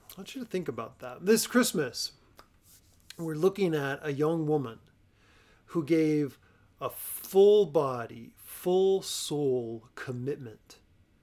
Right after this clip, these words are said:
to be part of God's rescue plan for all of humanity. We're gonna look at Mary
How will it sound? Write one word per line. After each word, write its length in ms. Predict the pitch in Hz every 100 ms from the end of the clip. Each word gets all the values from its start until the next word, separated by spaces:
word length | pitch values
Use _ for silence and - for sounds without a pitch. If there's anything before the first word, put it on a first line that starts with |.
| _ _ -
to 80 | 135
be 120 | 151
part 260 | - 175 160
of 100 | 135
God's 320 | 156 147 120
rescue 540 | 123 151 - - 156
plan 420 | - - 123 117
for 220 | 113 127 -
all 480 | 151 143 143 151 139 _ _ _ _ -
of 160 | 131 -
humanity. 960 | - 123 113 113 110 107 95 113 117 _ _ _ _ _ _
We're 80 | 151
gonna 120 | 196
look 120 | 208
at 100 | -
Mary 520 | 135 127 120 110 104